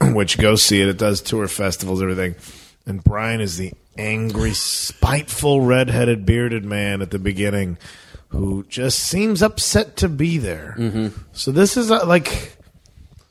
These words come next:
Speaker 1: he's,
Speaker 2: There's not
Speaker 1: it's
Speaker 2: a lot that brings him joy.
Speaker 1: No, that's what's weird. Like, he hates everything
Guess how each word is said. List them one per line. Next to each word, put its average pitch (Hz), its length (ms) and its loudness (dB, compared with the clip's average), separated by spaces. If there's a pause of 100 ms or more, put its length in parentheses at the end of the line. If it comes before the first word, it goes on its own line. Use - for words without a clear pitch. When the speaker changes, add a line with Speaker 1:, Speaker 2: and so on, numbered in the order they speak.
(180)
Speaker 1:
he's, - 160 0
Speaker 2:
There's 170 180 2
not 214 140 2
Speaker 1:
it's 240 80 4
Speaker 2:
a - 40 4
lot 175 280 2
that - 120 -2
brings 131 320 0
him 104 120 -4
joy. 92 340 0 (280)
Speaker 1:
No, 285 200 4
that's 277 200 2
what's 294 200 4
weird. 269 220 2
Like, 202 220 2
he 190 200 4
hates 208 380 2
everything 143 680 0